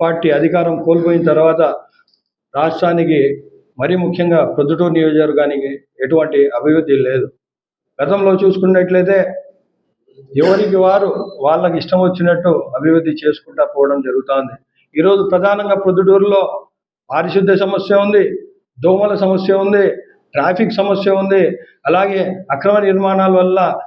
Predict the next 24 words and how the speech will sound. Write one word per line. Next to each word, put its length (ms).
రోడ్లు 680
చిన్నవైపోయినాయి, 1000
కాలువలు 400
చిన్నవైపోయినాయి. 920
దీనివల్ల 460
ట్రాఫిక్ 540
సమస్య 500
మరియు 220
అలాగే 580
పారిశుద్ధ్య 440
సమస్య 360
కూడా 580
చాలా 220
ఉంది. 260
కానీ 500
ఇప్పటి 280
వరకు 360
గత 140
పది 200
పదహైదేళ్లలో 840
ఎటువంటి 420
అభివృద్ధి 460
లేకుండా 600
కేవలం 600